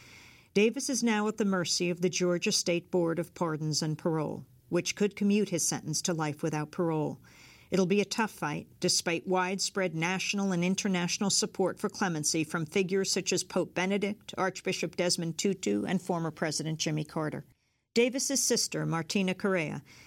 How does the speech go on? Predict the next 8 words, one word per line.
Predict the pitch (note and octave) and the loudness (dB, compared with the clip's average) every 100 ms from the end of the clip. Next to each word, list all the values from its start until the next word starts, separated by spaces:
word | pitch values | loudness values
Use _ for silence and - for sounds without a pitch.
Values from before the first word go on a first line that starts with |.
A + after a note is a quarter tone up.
| - | -2
has | G#3 G3 | 0 0
tirelessly | - B3+ B3+ B3 A#3 A#3 A3+ | -2 0 2 0 0 0 0
campaigned | A3+ - G#3+ G3+ G3 F3+ F3 | 0 0 0 0 0 0 0
for | F#3+ | -2
justice | F3+ E3+ D3 - D3 | 0 -2 -2 -2 -4
for | - D3+ | -2 -2
her | E3 | -2
brother. | - D3 C#3 A#2+ | -2 -4 -4 -10